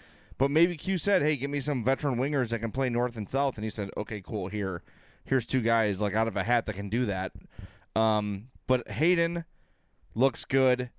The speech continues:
I think he should make it. And, uh, David Kampf has been really good, too. And, uh, you know, he's still learning, obviously. And he doesn't, he reminds me kind of of Tyler Mott, where there's not, like, one thing he's great at, but he's good at a lot of things.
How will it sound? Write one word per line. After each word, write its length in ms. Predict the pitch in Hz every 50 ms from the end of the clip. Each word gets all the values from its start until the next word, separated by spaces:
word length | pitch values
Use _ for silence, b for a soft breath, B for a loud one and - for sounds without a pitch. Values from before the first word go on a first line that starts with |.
| _ -
I 80 | 98 101
think 200 | - 147 143 131
he 100 | 135 120
should 160 | - 131 117
make 260 | 113 113 117 113 -
it. 140 | 117 117 117 -
And, 280 | 135 139 139 123 113 -
uh, 180 | - 131 127 123
David 340 | - - 185 208 175 135 -
Kampf 320 | - 156 165 156 131 -
has 140 | 123 110 98
been 220 | - 127 123 113
really 240 | 113 117 117 110 104
good, 220 | 92 107 104 92 -
too. 340 | - 117 110 104 92 85 B B B B B B B B _ -
And, 320 | 110 113 113 113 113 113
uh, 340 | 113 110 107 107 104 101 107 101
you 140 | - 170 185
know, 140 | 143 127 127
he's 260 | 151 185 196 170 -
still 340 | - - - - 196 170 143
learning, 520 | 135 143 139 131 123 123 123 135 151 165 b b b b b b b b b b
obviously. 640 | - 113 127 127 131 131 120 - - 127 135 143 147
And 100 | 131 123
he 80 | 143 175
doesn't, 360 | 214 247 254 254 - - -
he 160 | - 175 214 254
reminds 300 | 269 311 349 330 269 277
me 80 | 233
kind 200 | - - 190 202
of 60 | 202
of 100 | 185 139
Tyler 400 | - - 151 147 156 156 151 135
Mott, 400 | 120 113 110 113 131 - - - b b b b b b b b -
where 120 | 131 143
there's 180 | 151 147 123 123
not, 180 | 165 202 190
like, 160 | 185 165 135 104
one 500 | 104 104 117 127 139 147 156 156 147 135
thing 280 | - - 147 147 139
he's 220 | 131 139 131 113 101
great 340 | - 113 113 117 120 123
at, 180 | 135 139 143 -
but 100 | - 120
he's 140 | 117 101 92
good 240 | 95 117 127 135 135
at 60 | 123
a 60 | 120
lot 240 | 110 104 104 117 120
of 80 | 117
things. 420 | - - 131 127 131 131 127 -